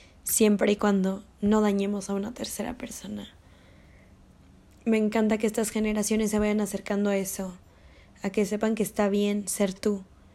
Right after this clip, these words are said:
y que si a alguien le incomoda, está bien, no tienes que ser o que quedar bien con todo el mundo. Con que quedes bien contigo mismo, está perfecto.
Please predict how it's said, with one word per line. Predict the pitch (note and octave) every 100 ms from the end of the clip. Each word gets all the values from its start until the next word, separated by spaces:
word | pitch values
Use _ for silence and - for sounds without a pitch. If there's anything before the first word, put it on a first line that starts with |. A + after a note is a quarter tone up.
| - - - - - - - - -
y |
que | G#3+ G#3+
si | G#3
a | G#3+
alguien | G#3+ A3+
le | G#3
incomoda, | G3 G3+ G3+ G3 G3 G3 G#3+ - - - - - - - - - - - - - -
está | - - A#3
bien, | A#3 C4
no | C#4 B3
tienes | C#4 D4+
que | -
ser | G#3 A3 G3+ - - - -
o | G#3
que | G3
quedar | F#3+ G3+ G3 G3+
bien | G3+ G3 G3
con | F#3+ G3
todo | F#3+ G3+
el | G3
mundo. | G3 G3 G3 F#3+ - - - - - - - - -
Con | G#3+
que | G#3 G3+ - -
quedes | C4 C4+ B3
bien | G#3 A#3 A3
contigo | A3 G#3 G#3 G#3
mismo, | G#3 G3+ G#3+ B3 - - - - - - - - - -
está | G3 - F#3+
perfecto. | G3+ F#3+ - - -